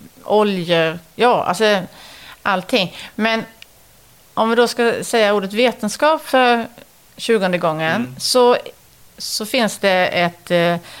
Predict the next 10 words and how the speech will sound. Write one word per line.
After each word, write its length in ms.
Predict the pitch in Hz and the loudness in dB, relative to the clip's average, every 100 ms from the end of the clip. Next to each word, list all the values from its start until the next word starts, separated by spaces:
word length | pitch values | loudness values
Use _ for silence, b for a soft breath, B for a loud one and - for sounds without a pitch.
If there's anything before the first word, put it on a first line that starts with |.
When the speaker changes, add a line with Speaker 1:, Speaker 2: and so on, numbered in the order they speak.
| - | -8
Speaker 1:
m-, 180 | 190 196 - | -4 -4 -2
ehm, 380 | 190 185 175 175 B B | 0 0 0 -4 B B
så 180 | - 202 | -6 -2
har 160 | 226 | 0
den 100 | 240 240 | 2 0
samlade 520 | - 226 190 240 254 | 2 0 2 0 0
forskningen 500 | - 208 - 226 220 | 0 0 0 -2 0
visat 360 | 220 175 175 | 0 0 -2
nu 260 | 180 170 160 | -2 -2 -2
att 280 | 175 175 | -2 -4